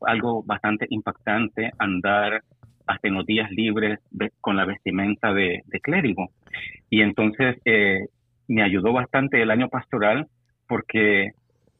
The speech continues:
no era para mí simplemente un cuello o una camisa, sino que era, eh, el peso, el, el,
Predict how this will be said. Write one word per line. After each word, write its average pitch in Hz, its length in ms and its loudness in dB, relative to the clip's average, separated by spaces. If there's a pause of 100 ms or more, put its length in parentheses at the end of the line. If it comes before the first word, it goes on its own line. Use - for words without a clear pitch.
(400)
no 113 200 4
era 135 160 2
para 131 200 2
mí 123 160 0
simplemente 120 600 -2
un 110 200 -2
cuello 110 500 -2
o 98 180 -4
una 101 280 -2
camisa, 110 640 -4 (280)
sino 98 300 0
que 104 280 2
era, 104 300 0 (680)
eh, 90 340 -6 (460)
el 95 180 -8 (120)
peso, 101 600 -2
el, 95 320 -6 (580)
el, 87 480 -2